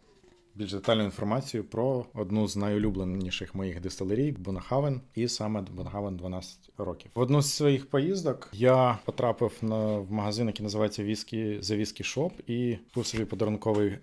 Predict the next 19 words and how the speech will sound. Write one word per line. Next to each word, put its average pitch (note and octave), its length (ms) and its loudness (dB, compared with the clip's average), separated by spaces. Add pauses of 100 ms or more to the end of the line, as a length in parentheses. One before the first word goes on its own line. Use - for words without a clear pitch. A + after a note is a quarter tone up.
(120)
глінкерн, G2+ 720 -2 (800)
такий F#2+ 420 -6 (300)
із F#2 180 -10
двох F#2+ 380 -4 (120)
глінкернів. B2+ 680 -4 (220)
І D3 160 -2
ми A#2+ 240 -2
зараз, G2+ 440 -4 (120)
е, - 40 -10 (800)
візьмемо F#2+ 480 -2 (460)
другий G2+ 440 -4
келих, C#3+ 480 -4 (2500)
додамо G2 540 0 (2500)
трішки G2 360 -4
Бонахавена, B2+ 560 -2
щоб - 160 -6 (120)
ми A#2+ 80 -2
могли C3 180 -2
порівняти. F#2+ 460 -4